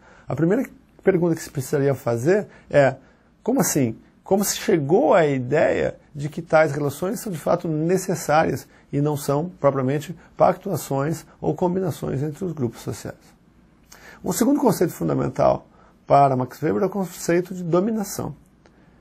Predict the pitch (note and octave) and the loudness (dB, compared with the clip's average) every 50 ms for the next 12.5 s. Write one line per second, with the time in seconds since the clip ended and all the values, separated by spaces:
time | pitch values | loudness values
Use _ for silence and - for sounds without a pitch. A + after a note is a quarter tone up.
0 | _ _ _ _ _ _ _ _ _ _ _ _ _ _ _ _ _ - - A3+ | _ _ _ _ _ _ _ _ _ _ _ _ _ _ _ _ _ 4 4 4
1 | A3 A3 A3+ A3 E3 D3+ C#3 C3+ F3+ - - G3+ A3 F#3 F3+ F#3+ F3+ - - E3+ | 6 4 2 0 0 2 2 4 4 4 4 2 0 -4 -4 -4 -4 0 2 4
2 | D#3+ C#3+ C3+ B2+ B2 B2 - - G3+ A#3 A3+ - F3+ - F#3+ E3 D3+ C#3+ C3+ C#3 | 6 6 6 4 4 2 -4 -6 -6 -6 -4 -4 -4 -2 0 0 0 -2 -2 -2
3 | C#3+ C3+ - - C3 B2+ - - E3+ E3 - G#3+ A#3+ - - - - _ _ _ | -6 -6 -4 -4 -4 -4 -4 -2 -2 0 0 -2 -4 -8 -16 -20 -20 _ _ _
4 | _ _ - D3 E3+ F3+ F#3 G3 F#3+ - - C#3 C#3 C3+ C#3+ C#3+ - - - - | _ _ 2 2 4 4 2 0 -2 0 0 0 0 0 -2 -6 -8 -8 -8 -8
5 | - - - - - _ _ _ _ _ _ _ _ _ _ _ _ _ _ _ | -8 -14 -20 -20 -20 _ _ _ _ _ _ _ _ _ _ _ _ _ _ _
6 | _ _ - E3 F3 C#3+ D3 G3+ A3+ B3+ B2 A2+ - C#3 - _ _ _ _ _ | _ _ 2 2 4 6 6 6 6 6 4 2 -2 -4 -12 _ _ _ _ _
7 | _ _ _ _ - - - F#2 G3 E3+ C3+ C3 E3+ F#3 A#3 A#3 F3 - - - | _ _ _ _ -4 0 2 4 4 4 4 6 6 6 4 2 -2 -8 -8 -10
8 | D#3+ E3 F3 E3+ E3+ F3 F3+ F#3 G#3+ A#3 A3+ G#3+ - - B2+ A#2 - - - _ | -8 -8 -6 -6 -4 -4 -4 -4 -4 -4 -6 -6 -6 -6 -6 -6 -6 -10 -16 _
9 | - _ _ _ _ _ - - _ _ _ _ _ _ _ - - - - B2 | -20 _ _ _ _ _ -20 -20 _ _ _ _ _ _ _ -20 -16 -6 0 2
10 | A#2 A#2 A2 A2 A#2 A#2 A#2 A2 - C3 C3 D#3+ F#3+ F3 D3 D3+ D#3+ - G3+ E3+ | 2 2 2 0 -2 -2 -2 -4 -2 -2 0 0 2 4 6 6 6 6 4 2
11 | C3+ A#2 A2+ A2+ A2+ A2+ B2 A#2+ B2 B2 B2 - - - B2+ A#2+ A#2 A2+ A2 A2 | 0 0 0 -2 -2 -2 -2 -2 -2 -4 -4 -4 -2 -2 0 0 0 -2 -2 -4
12 | - - - - B2 C3 C3 - - | -8 -12 -12 -10 -8 -8 -8 -8 -8